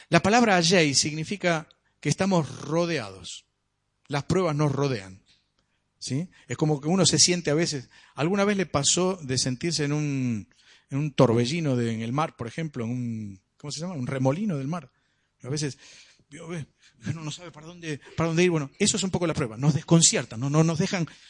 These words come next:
no sabemos para dónde ir. Bueno, eso es lo que pasa. Eso es lo que quiere decir. "Os halláis en diversas pruebas". Estáis envueltos,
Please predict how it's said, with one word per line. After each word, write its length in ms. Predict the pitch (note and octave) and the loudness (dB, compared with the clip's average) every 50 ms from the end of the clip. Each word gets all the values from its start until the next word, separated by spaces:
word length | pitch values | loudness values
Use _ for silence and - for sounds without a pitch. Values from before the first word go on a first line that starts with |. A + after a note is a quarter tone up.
| - | -8
no 80 | - F3 | -4 -2
sabemos 240 | - F#3+ G3+ G3+ F3+ | -2 0 -2 0 0
para 140 | - F3 | 0 2
dónde 240 | F3+ F#3 F#3 F3 D#3+ | 4 4 4 4 2
ir. 220 | C#3+ A2 - _ _ _ _ _ _ _ _ | 0 -4 -8 _ _ _ _ _ _ _ _
Bueno, 160 | _ E3+ F3+ G3+ | _ -10 -4 -2
eso 180 | A#3 A3+ - | 0 0 2
es 40 | A3+ | 2
lo 80 | G3+ E3+ | 0 0
que 80 | F3 | 0
pasa. 260 | D3 C3 A#2 - - - _ _ _ _ _ | -4 -4 -6 -6 -10 -14 _ _ _ _ _
Eso 140 | F#3+ F3 | 0 2
es 40 | G#3+ | 2
lo 60 | G3+ | 2
que 80 | G3 F3+ | 0 0
quiere 200 | D#3 G3 F3+ E3 | 0 -2 -2 0
decir. 280 | D3 C#3 - B2 G2 - _ _ - - - - | 0 -2 -4 -6 -8 -14 _ _ -20 -20 2 6
"Os 240 | E3 D#3+ D#3 - | 8 8 8 8
halláis 460 | E3 E3 E3+ D#3 G3+ A3+ B3 A3+ - F#3+ | 6 4 2 0 0 0 0 0 0 -2
en 80 | F3 | 0
diversas 320 | E3 E3 F3 F#3 E3 E3 D3+ | 2 2 2 4 2 2 2
pruebas". 340 | - E3 C#3+ A#2+ - - - - - - | 2 2 2 0 -2 -8 -12 -18 -8 0
Estáis 360 | - D#3+ - - A#3+ A3+ - | 2 2 4 6 8 10 10
envueltos, 840 | F3 E3 D#3 D#3 C#3 F3 G#3 G3 D3+ C3+ B2+ - C3 - - - | 10 8 8 10 12 12 12 12 12 12 4 -2 -2 -2 -2 -4